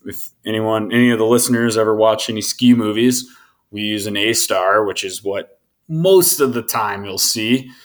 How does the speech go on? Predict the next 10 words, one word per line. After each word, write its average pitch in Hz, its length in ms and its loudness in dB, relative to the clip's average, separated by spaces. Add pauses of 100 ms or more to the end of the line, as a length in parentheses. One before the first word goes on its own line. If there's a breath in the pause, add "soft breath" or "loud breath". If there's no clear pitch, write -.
(260 loud breath)
Um, 98 280 -6
it's - 260 -2
a - 80 -12
smaller 110 500 2
helicopter, 107 920 -2 (380 loud breath)
uh, 98 340 -2
but 95 280 -6 (360)
high 127 300 0
performance 113 680 -4
aircraft, 95 880 -4